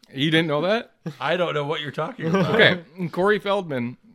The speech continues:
Speaker 1: like, you know, he came out and named all these people that, like, that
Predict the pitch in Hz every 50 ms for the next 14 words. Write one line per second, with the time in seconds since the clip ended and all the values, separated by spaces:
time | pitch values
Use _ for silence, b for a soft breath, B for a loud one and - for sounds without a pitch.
0 | _ _ _ _ _ _ 165 180 147 139 123 113 113 - - 135 123 117 135 151
1 | 147 165 156 147 143 139 139 127 120 113 113 120 123 120 117 113 117 110 101 -
2 | - 135 135 131 - 110 101 95 95 98 - _ _ _ - _ - 95 95 -
3 | _ _ - 117 110 98 -